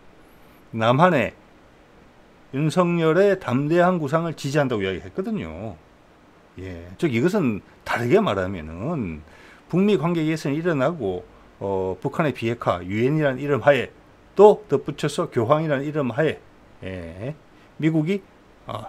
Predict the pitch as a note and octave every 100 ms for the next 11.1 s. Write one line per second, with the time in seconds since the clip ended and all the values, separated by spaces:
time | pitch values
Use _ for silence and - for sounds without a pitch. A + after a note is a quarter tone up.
0 | - - - - C#3 D#3 C#3 C#3+ D3 D#3+
1 | A#2 C#3 E3+ C3+ D3+ - - - - -
2 | - - - - - - - - C3 E3+
3 | - C#3+ - G3+ D#3+ - E3+ F3 F#3 A2+
4 | F2 - - - - - _ A#2 C3 D#3+
5 | F3 F3 F3 F3+ D#3+ A#2 C#3+ C3+ C3+ D#3
6 | D3+ D#3+ G#2+ F2+ G2+ C#3+ F#2+ D2 F2 -
7 | - - - - A2 C3 C3+ E3 E3+ D3+
8 | B2+ D#3+ D#3 C#3+ C#3+ F3 E3 D3+ D3+ D#3+
9 | B2 B2 C#3 C#3 A2 F2 - - - -
10 | - - _ - - - - - G2 E2+
11 | D#2